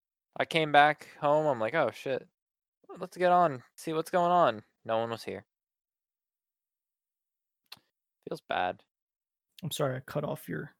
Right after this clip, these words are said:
Speaker 2: ending speech.
Speaker 1: That's fine, 'cause it's Thursday, and it's always the best day, 'cause this is Thursdays Are the Best Days podcast. Thanks for listening, and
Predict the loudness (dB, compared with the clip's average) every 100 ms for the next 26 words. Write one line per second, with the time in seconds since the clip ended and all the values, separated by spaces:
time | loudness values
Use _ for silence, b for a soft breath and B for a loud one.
0 | -6 -4 -4 -6 -8 -8 -8 -8 -16 _
1 | -20 _ _ _ _ -18 -18 -16 -12 -10
2 | -8 -12 _ _ -10 -10 -14 -6 -2 -2
3 | -2 -2 -2 -4 -2 2 2 0 -4 -2
4 | -2 -4 -6 -6 -12 -14 -12 -4 -2 -2
5 | -2 -2 0 -2 2 2 2 0 -2 -2
6 | 0 2 4 2 0 2 2 0 -2 -4
7 | -2 0 2 0 -4 -6 -4 -4 -4 -4
8 | -4 -6 -8 -12